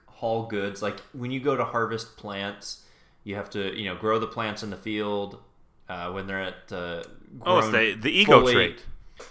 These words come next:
Speaker 1: Yeah,
Speaker 2: Is that what
Speaker 1: you
Speaker 2: it
Speaker 1: go
Speaker 2: is?
Speaker 1: cut the, cut the plants, and then you have to haul that. Like, it's gonna just sit outside and rot unless you go put it in, like, a storage. You can build, like, a cooler, like, a, a freezer to put your stuff in, your food in.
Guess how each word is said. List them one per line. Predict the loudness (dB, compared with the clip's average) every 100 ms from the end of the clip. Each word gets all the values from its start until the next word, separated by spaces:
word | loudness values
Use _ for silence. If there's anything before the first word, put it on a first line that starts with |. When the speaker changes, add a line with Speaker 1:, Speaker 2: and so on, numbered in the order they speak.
| -20 -20 _
Speaker 1:
Yeah, | 4
Speaker 2:
Is | 4
that | 4
what |
Speaker 1:
you | 4
Speaker 2:
it |
Speaker 1:
go | 4
Speaker 2:
is? | 2
Speaker 1:
cut | 4 4 4
the, | 0 0 -6
cut | -4 -2
the | -2
plants, | -4 0 0 -2 -8 -10
and | -6
then | -2
you | -2 -4
have | -8 -12
to | -6 -6 -6
haul | -10 -4 -2 -2
that. | -4 -4 -2
Like, | -2 -2
it's | -6
gonna | -2 -2
just | -2 -4
sit | -2 0
outside | 0 0 0 0
and | -6 -6
rot | -4 -4 -6
unless | -12 -12 -12
you | -12
go | -12
put | -10 -10
it | -10
in, | -12
like, | -14
a | -16
storage. | -10 -4 -2 -4 -8 -20 -20 _
You | -12
can | -10 -6
build, | -4 -4
like, | -6
a | -8 -14 -16
cooler, | -10 -8 -6 -8 -10 -18
like, | -20 -18 -20 _ -18
a, | -16
a |
freezer | -14 -10 -8 -6 -8 -10 -20 -20 -18
to |
put | -14
your | -14
stuff | -10 -8 -8
in, | -12 -14
your | -16
food | -12 -10 -10
in. | -10 -12